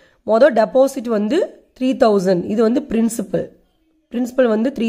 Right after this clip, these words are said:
தௌசண்ட், ஆர் வந்து எயிட் பர்சன்ட், டைம் வந்து நம்ம கண்டுபிடிக்கணும். ஓகே, அடுத்தது பாருங்க, இதுல வந்து என்ன சொல்றாங்க,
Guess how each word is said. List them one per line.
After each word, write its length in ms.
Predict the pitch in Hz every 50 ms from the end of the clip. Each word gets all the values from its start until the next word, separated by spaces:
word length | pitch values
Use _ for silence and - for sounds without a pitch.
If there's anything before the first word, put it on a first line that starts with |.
| 202 -
தௌசண்ட், 420 | 226 220 214 202 202 285 339 392 359 - - - _ _ _ _ _ _ _ - 208 220
ஆர் 120 | 240 254 240 220
வந்து 140 | 214 254 285 - 196
எயிட் 180 | 220 226 - - -
பர்சன்ட், 460 | 208 196 190 - - 294 349 370 - - - _ _ _ _ _ _ _ _ _ _ _ _ -
டைம் 220 | 240 240 269 285 262 233
வந்து 140 | 254 302 285
நம்ம 140 | 226 208 226 226 233
கண்டுபிடிக்கணும். 640 | 202 202 196 180 180 165 160 147 160 151 160 - - _ _ _ _ _ _ - 220
ஓகே, 160 | 220 - 285 311 - - 233
அடுத்தது 320 | 254 269 - 285 262 262 202 220
பாருங்க, 260 | 202 185 180 180 180 185 214
இதுல 200 | 226 262 262 254 240
வந்து 140 | 247 233 226
என்ன 100 | 233 226 247
சொல்றாங்க, 360 | 233 214 220 214 208 202 208